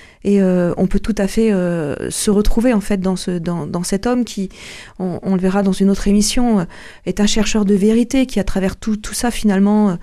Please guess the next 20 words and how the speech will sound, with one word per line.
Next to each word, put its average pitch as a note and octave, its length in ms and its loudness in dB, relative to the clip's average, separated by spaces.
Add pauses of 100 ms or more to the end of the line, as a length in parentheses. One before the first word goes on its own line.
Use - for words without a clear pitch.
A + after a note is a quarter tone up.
(460)
euh, F#3 460 -2
toutes - 180 -6
ces G3 220 2
hésitations G#3 520 2
de G#3+ 60 6
l'adolescence, G3 640 0
de G3+ 60 2
la F#3 100 0
jeunesse, G3 480 0
ben, F3+ 220 -4
et - 140 -8
finalement, F#3 320 -4
il F#3+ 60 0
cherche - 280 -6
la E3+ 80 -4
vérité, E3 440 -4
il G3+ 60 0
cherche - 300 -6
le D3 80 -4
bien, G#3 260 -2